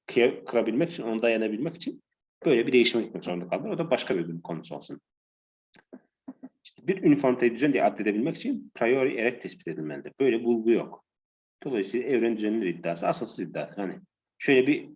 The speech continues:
üniformite tespit ettiğimizi hayal edin. Türkiye'de trafiğe bakıyoruz. Şoförler,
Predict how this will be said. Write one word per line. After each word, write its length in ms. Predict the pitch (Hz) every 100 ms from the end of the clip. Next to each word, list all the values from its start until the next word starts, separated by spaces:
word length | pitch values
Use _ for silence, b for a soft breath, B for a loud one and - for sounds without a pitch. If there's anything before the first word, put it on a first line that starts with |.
| -
üniformite 420 | 139 - 120 -
tespit 260 | - - -
ettiğimizi 340 | - 135 -
hayal 200 | 104 82
edin. 300 | 80 - - _ _ _ _ _ _ _ _ -
Türkiye'de 380 | 147 143 143 143
trafiğe 400 | 147 - 175 135
bakıyoruz. 420 | - 95 165 -
Şoförler, 640 | - 131 120 113 147 -